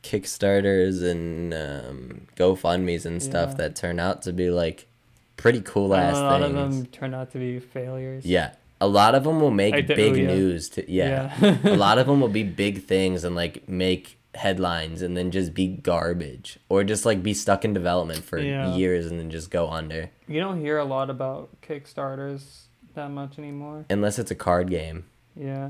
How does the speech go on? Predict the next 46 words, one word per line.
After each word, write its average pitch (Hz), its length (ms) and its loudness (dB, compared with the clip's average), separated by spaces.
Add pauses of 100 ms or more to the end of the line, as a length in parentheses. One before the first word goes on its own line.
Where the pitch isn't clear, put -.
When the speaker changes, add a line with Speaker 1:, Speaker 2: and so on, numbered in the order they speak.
(160)
Speaker 1:
Like 175 140 -2
Speaker 2:
Or 160 300 0
I 71 100 -6
Speaker 1:
Cards 90 220 0
Speaker 2:
know, - 60 -2
Speaker 1:
Against 85 200 -4
Speaker 2:
um, 82 60 -4
Speaker 1:
Humanity. 80 380 -4
Speaker 2:
yeah, 139 320 -8
I 156 180 -4
know, 165 260 -4
um, 139 360 -8 (1120)
the 143 80 -6
last, 143 360 -2
like, 135 180 -8 (160)
really 135 320 -6
successful 135 640 -12
Kickstarter 135 640 -10
I 135 120 -8
heard 135 200 -10
of 135 180 -12
was, 135 320 -12
uh, 135 280 -10 (100)
well, 139 180 -8
V 139 180 -8
G 139 120 -6
H 139 180 -6
S 135 240 -8
and 135 100 -12
then 135 220 -12
Super 143 360 -8
Hot. 139 320 -6 (580)
Speaker 1:
Super 104 460 -2
Hot 90 280 2
is 87 100 -6
such 95 280 0
an 113 80 -2
incredible 92 460 0
game. 80 400 -8
Speaker 2:
That 139 200 -8
game 139 240 -10
is 131 100 -10
awesome. 135 400 -8
Speaker 1:
I 190 100 6
love 90 340 4
it. 78 240 -4